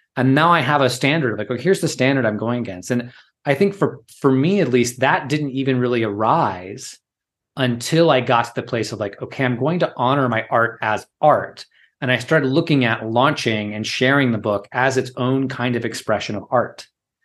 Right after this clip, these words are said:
And so I said, "Okay, well, I have to set a standard for myself or a thing that I'm aiming towards and then work towards that." Until then, it was sort of like, it was always very piecemeal,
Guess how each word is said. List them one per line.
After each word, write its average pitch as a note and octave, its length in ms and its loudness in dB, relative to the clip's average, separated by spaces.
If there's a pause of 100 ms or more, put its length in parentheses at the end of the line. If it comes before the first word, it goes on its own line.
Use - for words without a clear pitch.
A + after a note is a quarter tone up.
(380)
And B2+ 180 2
so B2+ 140 4
I A#2 80 6
said, C3+ 160 -2
"Okay, E3+ 240 0
well, C#3+ 140 4
I A2 100 2
have D#3 200 0
to E3+ 80 0
set B2 220 2
a A#2 40 0
standard B2 480 0
for B2 60 -6
myself A2 480 0
or G#2+ 60 -4
a G2 40 -4
thing B2 240 -2
that A2+ 100 0
I'm G#2 160 -6
aiming A#2 260 -2
towards F#2 420 -10 (280)
and A#2 140 -2
then G#2 120 -4
work C3 200 -2
towards G#2+ 260 -4
that." G#2+ 240 -2
Until C3 400 0
then, D3 200 2
it B2+ 80 0
was C3 140 2
sort G#3 140 -2
of F3 140 2
like, A2+ 380 0 (460)
it D3+ 60 -4
was C#3 140 4
always F3+ 240 4 (180)
very D3+ 260 2
piecemeal, G2 720 -6